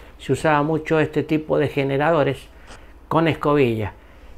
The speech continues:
¿Qué es lo que vamos a hacer hoy? Vamos a convertir el generador en un,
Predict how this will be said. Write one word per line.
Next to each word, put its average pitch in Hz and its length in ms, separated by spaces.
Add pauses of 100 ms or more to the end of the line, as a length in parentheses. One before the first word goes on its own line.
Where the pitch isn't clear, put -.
¿Qué 175 100
es 165 40
lo 165 100
que 165 100
vamos 160 260
a - 20
hacer 160 180
hoy? 160 280
Vamos 147 360
a 139 60
convertir 147 600 (460)
el 131 180
generador 165 720
en 160 160
un, 170 160